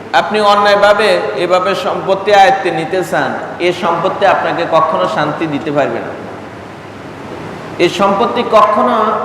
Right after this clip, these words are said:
আপনাকে আরাম আয়েশে রাখতে পারবে না। এজন্য আপনি একটা কথা যদি লক্ষ্য করেন, আপনি অন্যায়ভাবে চুরি করি,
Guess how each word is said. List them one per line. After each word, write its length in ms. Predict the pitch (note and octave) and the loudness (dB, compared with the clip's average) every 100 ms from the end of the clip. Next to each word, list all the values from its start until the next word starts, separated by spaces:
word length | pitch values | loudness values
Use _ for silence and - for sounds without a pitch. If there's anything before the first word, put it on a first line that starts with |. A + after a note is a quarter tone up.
| G#3+ | -2
আপনাকে 720 | - G#3 G#3 G#3 G#3+ G3 D3 - - - | -2 -2 -2 0 2 2 0 -4 -8 -2
আরাম 300 | D#3 F#3 F#3 | 2 4 2
আয়েশে 280 | F#3 F3+ - | 0 0 0
রাখতে 300 | D3 - F#3+ | 0 0 0
পারবে 280 | E3 D3+ C3+ | 0 0 -2
না। 120 | - - - - - - - - - - - - - - - - - - - - - - | -6 -10 -12 -14 -12 -12 -14 -16 -16 -16 -16 -16 -14 -14 -14 -12 -12 -12 -12 -12 -12 0
এজন্য 480 | F3+ A#3 A#3+ A#3 A#3 A#3+ A#3+ A#3 A#3 A#3+ - - - - | 0 2 2 2 2 0 -2 -6 -8 -12 -14 -16 -16 0
আপনি 600 | E3 - A3 G#3+ G#3 G#3+ - - - | 0 2 2 2 0 -2 -4 -8 -4
একটা 260 | - E3+ F#3+ | -2 2 2
কথা 240 | F#3+ G#3 | 4 2
যদি 260 | G3+ G#3+ G#3 F#3+ | 2 2 2 4
লক্ষ্য 300 | E3+ E3+ - | 4 4 2
করেন, 240 | G3+ F#3 G3 - - - - - - - | 4 4 2 -2 -6 -10 -12 -14 -12 -2
আপনি 280 | D3 D#3 F#3 | -2 0 0
অন্যায়ভাবে 760 | E3+ F3 F3 E3+ F3+ F3+ F3+ D3+ - - - | 2 2 2 4 4 4 2 0 -2 -6 -2
চুরি 220 | F3 E3+ | 0 0
করি, 400 | F3+ F3+ E3+ | 0 2 2